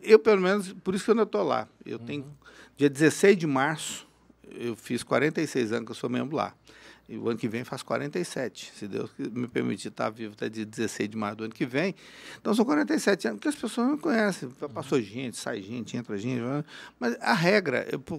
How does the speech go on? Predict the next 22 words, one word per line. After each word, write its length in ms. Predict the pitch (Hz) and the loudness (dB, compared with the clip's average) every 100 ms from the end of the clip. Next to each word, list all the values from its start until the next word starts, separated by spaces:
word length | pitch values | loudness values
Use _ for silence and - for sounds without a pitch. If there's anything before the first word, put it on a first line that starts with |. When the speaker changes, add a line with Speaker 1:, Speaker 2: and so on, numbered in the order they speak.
| 139 | -4
Speaker 1:
eu 180 | 139 147 | 2 6
respeito 480 | 151 151 170 170 - | 6 4 0 0 -2
a 160 | 185 190 | -2 -2
regra, 480 | 143 120 107 104 - _ - | -2 -6 -6 -10 -12 _ -14
Speaker 2:
Uhum. 380 | 117 107 117 143 147 | -12 -10 -10 -12 -14
Speaker 1:
entendeu? 300 | 104 127 135 | -4 0 0
É 60 | |
democracia. 680 | 104 113 131 240 - - 104 | 0 -6 -6 -8 -8 -8 -10
Se 100 | - | -10
eu 60 | 135 | -6
perdi, 380 | - 139 104 123 | 0 2 2 -4
eu 60 | |
perdi. 460 | 151 269 165 110 101 - _ _ - | -4 -6 -6 -8 -10 -16 _ _ -18
Eu 80 | 98 | -12
não 160 | 104 | -12
vou 140 | 98 123 | -10 -10
fazer. 640 | - 135 98 104 127 143 - - - - | -4 -4 -4 -4 -4 -4 -8 -20 -20 -4
E, 200 | 147 196 | 0 0
por 240 | - 165 | 2 6
exemplo, 380 | 147 113 120 107 | 6 6 2 2
eu 140 | 131 123 | 0 0
fui, 460 | - 131 139 143 | -2 4 4 2